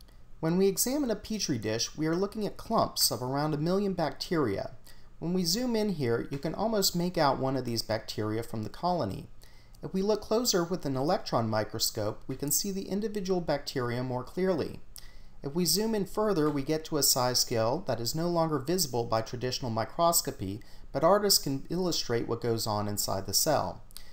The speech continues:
We see individual proteins, the membranes, and a flagellum.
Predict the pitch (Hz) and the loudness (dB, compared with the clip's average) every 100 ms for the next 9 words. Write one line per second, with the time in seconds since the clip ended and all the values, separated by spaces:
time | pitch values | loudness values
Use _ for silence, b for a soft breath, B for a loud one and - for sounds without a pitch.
0 | B - 185 - 196 202 214 208 202 208 | B -4 -2 0 0 2 2 0 2 2
1 | 190 - 135 - 131 147 180 - 110 107 | 4 4 2 2 -2 -4 -4 -2 0 0
2 | 104 104 113 131 113 113 120 120 156 101 | 0 0 -2 -4 -4 -4 -4 0 2 2